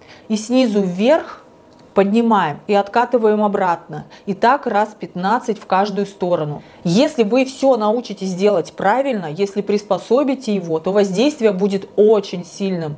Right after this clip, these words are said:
конкретно вот в этой зоне под глазами. Если же у вас сухая кожа, предварительно нанесите легкое увлажнение, и пусть это станет для вас ежедневным ритуалом.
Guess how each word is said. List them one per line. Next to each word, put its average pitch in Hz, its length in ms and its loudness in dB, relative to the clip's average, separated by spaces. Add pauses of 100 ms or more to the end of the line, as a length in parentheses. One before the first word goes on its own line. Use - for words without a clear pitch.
(300)
конкретно 233 540 2
вот 196 180 -2
в 190 80 0
этой 226 240 2
зоне 196 340 0
под 190 300 -2
глазами. 180 680 0 (500)
Если 240 380 2
же 220 120 2
у 233 60 4
вас 214 240 2
сухая 233 400 -2
кожа, 240 340 0
предварительно 196 680 -2
нанесите 196 500 -2
легкое 196 400 2
увлажнение, 190 680 0
и 190 120 -4
пусть 262 260 0
это 226 180 0
станет 226 540 -2
для 180 140 0
вас 170 160 0 (280)
ежедневным 196 800 2
ритуалом. 165 640 0